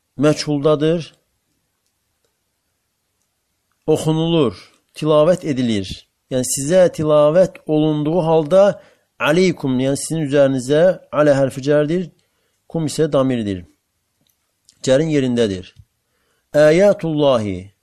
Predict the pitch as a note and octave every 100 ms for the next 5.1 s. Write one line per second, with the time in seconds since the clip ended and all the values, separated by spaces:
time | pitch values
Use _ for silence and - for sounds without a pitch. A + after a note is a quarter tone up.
0 | _ _ C#3+ D3+ D#3 F#3+ D#3+ D3 C3 -
1 | A#2 G#2+ A#2+ B2+ D3 D#3 - C#3 C3+ D3+
2 | D#3+ C#3+ C#3 D#3 F3 E3 _ _ _ _
3 | _ _ _ _ - D3+ D#3 C#3+ C#3 C#3+
4 | C#3+ C3+ C3 C3+ D3+ D3 C3 C3 B2+ B2
5 | F#2+